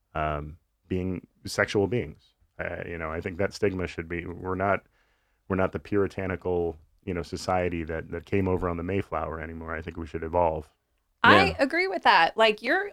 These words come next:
Speaker 2: okay, so you don't want your kids to watch Cardi B rolling around on a bed with Meg Thee Stallion. Okay, I get it. I get it.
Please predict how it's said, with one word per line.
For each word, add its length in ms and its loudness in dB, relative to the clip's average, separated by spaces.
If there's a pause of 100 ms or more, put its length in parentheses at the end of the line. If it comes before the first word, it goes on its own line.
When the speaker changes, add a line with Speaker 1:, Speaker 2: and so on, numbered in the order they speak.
Speaker 2:
okay, 400 4
so 420 -6
you 260 -6
don't 120 2
want 140 -4
your 100 -8
kids 300 -8
to 100 0
watch 320 -6
Cardi 260 0
B 220 -4
rolling 340 0
around 240 2
on 140 2
a 40 0
bed 220 0
with 140 0
Meg 200 -2
Thee 60 -4
Stallion. 540 -2
Okay, 260 4
I 100 2
get 220 2
it. 220 -8 (600)
I 40 -6
get 220 6
it. 200 -2